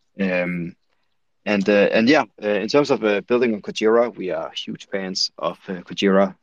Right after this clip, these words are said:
uh, here at the Cosmos Club. I think you, you probably know by now. Uh, we think it's, uh, it's absolutely amazing what these guys are doing. Uh, they are very much delivering on, uh, many of the promises that DeFi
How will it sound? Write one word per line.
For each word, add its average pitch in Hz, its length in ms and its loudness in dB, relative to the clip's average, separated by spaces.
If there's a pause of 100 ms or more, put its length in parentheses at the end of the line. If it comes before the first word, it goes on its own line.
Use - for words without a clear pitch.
uh, 92 120 -8
here 92 240 2
at 95 80 -2
the 92 60 -8
Cosmos 95 280 -6
Club. 113 240 2 (140)
I 90 80 -12
think 95 200 -6
you, 95 200 0 (400)
you 101 60 -12
probably 110 240 2
know 113 320 2
by 107 160 4
now. 117 320 0 (160)
Uh, 92 260 -2
we 92 120 -6
think 92 180 -6
it's, - 220 -6
uh, 82 340 -8
it's - 140 -6
absolutely 92 360 -6
amazing 95 520 0
what - 160 -6
these - 160 -2
guys 95 240 2
are 87 40 -8
doing. 104 380 2 (560)
Uh, 87 140 -4
they 98 160 4
are 101 400 4 (120)
very 104 200 2
much 98 300 -2
delivering 101 580 -4 (100)
on, 92 340 -6
uh, 87 320 -8
many 107 220 2
of 101 120 4
the 95 80 -12
promises 92 600 0
that 87 240 -4
DeFi 87 500 -4